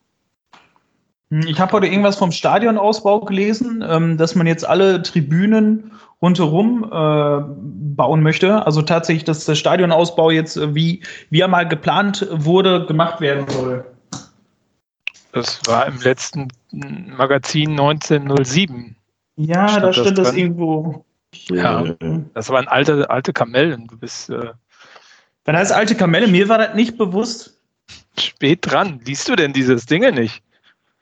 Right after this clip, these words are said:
Speaker 1: Ich blätter es durch. <laughs>
Speaker 2: Uns waren schöne Bilder drin.
Speaker 1: Ja, schon. Ich,
Speaker 2: Ja.
Speaker 1: ja, mein Gott, das meiste ist halt einmal dasselbe Blabla. Weißt du,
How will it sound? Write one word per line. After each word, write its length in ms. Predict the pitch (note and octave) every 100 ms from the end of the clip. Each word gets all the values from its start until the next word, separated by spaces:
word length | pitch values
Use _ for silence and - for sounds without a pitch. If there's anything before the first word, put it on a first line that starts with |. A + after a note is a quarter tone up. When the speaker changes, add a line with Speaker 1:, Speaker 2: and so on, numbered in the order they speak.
| _
Speaker 1:
Ich 160 | E3+ D3+
blätter 260 | E3+ G3+ G#3
es 120 | -
durch. 320 | F3+ C3+ - _ -
<laughs> 1800 | D4 - - _ _ _ _ - - - - - _ _ - - - A#3
Speaker 2:
Uns 240 | F3+ F#3 G3
waren 180 | D#3+ D3
schöne 300 | - F3 D3+
Bilder 300 | C#3+ D#3+ E3
drin. 260 | F3 D#3+ C3 B3 - _ _ _ _ _ _ _ _ _ - G3
Speaker 1:
Ja, 360 | D4+ C#4+ B3 B3+
schon. 460 | - D4+ G#3+ D#3+ - _ _ _ _ _ _ - - - -
Ich, 200 | F3 G3
Speaker 2:
Ja. 120 | A3 - _ _ _ - -
Speaker 1:
ja, 220 | D#3 D#3+
mein 180 | E3+ F3
Gott, 160 | F3+ -
das 100 | E3+ -
meiste 380 | D#3 F#3+ - F3+
ist 200 | F3+ F3+
halt 180 | F3+ D#3+
einmal 240 | F#3+ G3
dasselbe 640 | F#3+ E3 D#3 F#3 A3 F#3
Blabla. 1080 | D#3+ D3+ D3 D#3 D3 C3+ C#3+ C#3+ C3+ B2+ - _ _ _ _ _ -
Weißt 300 | C#3+ E3
du, 40 | G3